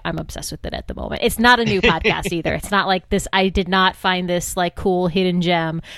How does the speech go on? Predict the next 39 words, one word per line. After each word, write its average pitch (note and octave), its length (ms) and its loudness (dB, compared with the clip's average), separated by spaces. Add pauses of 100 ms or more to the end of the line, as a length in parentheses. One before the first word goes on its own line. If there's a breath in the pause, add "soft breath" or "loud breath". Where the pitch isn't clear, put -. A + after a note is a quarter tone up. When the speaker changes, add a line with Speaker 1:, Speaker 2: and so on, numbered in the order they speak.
(120)
Speaker 1:
Like, F3 140 -4
they F3+ 120 0
are F3 120 2
blowing F3+ 460 0
up D#3+ 140 -4
with F3+ 140 -2
people D#3+ 560 -2 (220 loud breath)
following F#3+ 460 2
Speaker 2:
Oh, F3 40 0
cool. - 20 0
Speaker 1:
them E3+ 300 -2
and, E3 340 -2
and E3+ 220 -6
subscribing D#3+ 480 -4
and D#3+ 100 -6
doing D#3 160 -8
whatever. D#3+ 300 -8
So D#3+ 360 -6 (640)
I G#3 100 2
just F3 140 -2
wanted F3 200 0
to E3 40 -6
share E3 400 -2 (120)
to - 160 0
anybody A#3 340 2
else F3+ 220 0
who's F#3 200 0 (120)
late F#3+ 300 -2
to G3 100 -2
the, F3 400 -2
the F#3+ 100 -2
train F3 400 -4
as E3 160 -6
I E3+ 160 -2
was, A3+ 380 -2 (400 soft breath)
it's A3 120 -4
a F#3+ 40 -2
great D#3+ 180 -6
podcast. - 540 -10